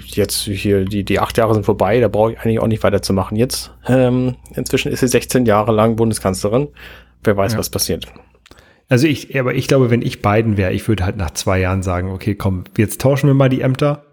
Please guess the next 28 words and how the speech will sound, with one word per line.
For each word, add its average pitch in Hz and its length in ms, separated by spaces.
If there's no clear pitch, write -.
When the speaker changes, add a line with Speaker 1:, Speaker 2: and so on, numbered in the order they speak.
Speaker 2:
ne, 117 160
jetzt 113 180
bist 107 160
du - 40
mal 143 140
Präsident 131 500
und 107 120
ich 110 120
bin 143 100
jetzt 139 160
mal 135 100
Vize. 143 480
Keine 151 240
Ahnung, 139 140
ob 123 80
das 123 120
so 127 100
geht 135 180
in 147 180
den, 180 100
in 185 140
den 226 100
<laughs> - 0
U 143 60
S 139 140
A, 208 200
ne? 175 180
Aber, 127 220